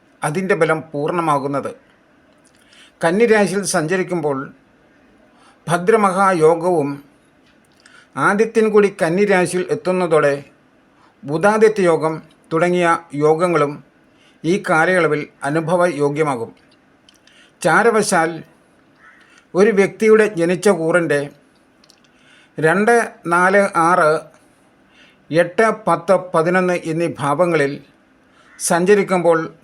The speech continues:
ബുധൻ ഗുണദാതാവാണ്. വിദ്യാകാരകനായ ബുധൻ ഏറെ ഭാഗ്യാനുഭവങ്ങളും ജീവിതത്തിൽ ഉയർച്ചയും കർമ്മരംഗത്ത് ഏറെ ഗുണവും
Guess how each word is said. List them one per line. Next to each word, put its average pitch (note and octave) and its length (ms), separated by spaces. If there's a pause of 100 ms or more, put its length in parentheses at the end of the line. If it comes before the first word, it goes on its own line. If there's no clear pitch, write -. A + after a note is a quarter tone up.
ബുധൻ E3+ 200 (200)
ഗുണദാതാവാണ്. D#3+ 720 (1300)
വിദ്യാകാരകനായ F3+ 960 (140)
ബുധൻ C#3 220 (1200)
ഏറെ G#3 180 (140)
ഭാഗ്യാനുഭവങ്ങളും E3 1000 (1040)
ജീവിതത്തിൽ F#3+ 540 (180)
ഉയർച്ചയും D#3+ 560 (1040)
കർമ്മരംഗത്ത് F#3+ 640 (300)
ഏറെ F3+ 140 (120)
ഗുണവും D3+ 340